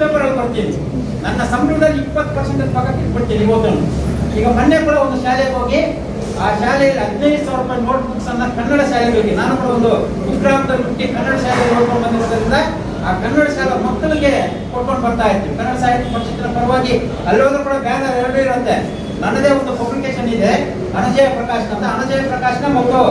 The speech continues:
ಕನ್ನಡ ಸಾಹಿತ್ಯ ಪರಿಷತ್ತಿನ ಸಂಯುಕ್ತ ಆಶ್ರಯದಲ್ಲಿ ಅಂತೇಳಿ ಹಲವಾರು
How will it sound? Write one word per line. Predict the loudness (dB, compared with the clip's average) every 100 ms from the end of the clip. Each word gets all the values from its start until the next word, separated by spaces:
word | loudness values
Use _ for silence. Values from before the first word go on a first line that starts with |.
| 0 -2 -4
ಕನ್ನಡ | -2 0
ಸಾಹಿತ್ಯ | 2 2 0 -2
ಪರಿಷತ್ತಿನ | -2 -2 -2 0
ಸಂಯುಕ್ತ | 0 0 0
ಆಶ್ರಯದಲ್ಲಿ | -2 0 0 2 2
ಅಂತೇಳಿ | 2 2 2 0 -4 -8 -4
ಹಲವಾರು | 0 4 4 4 2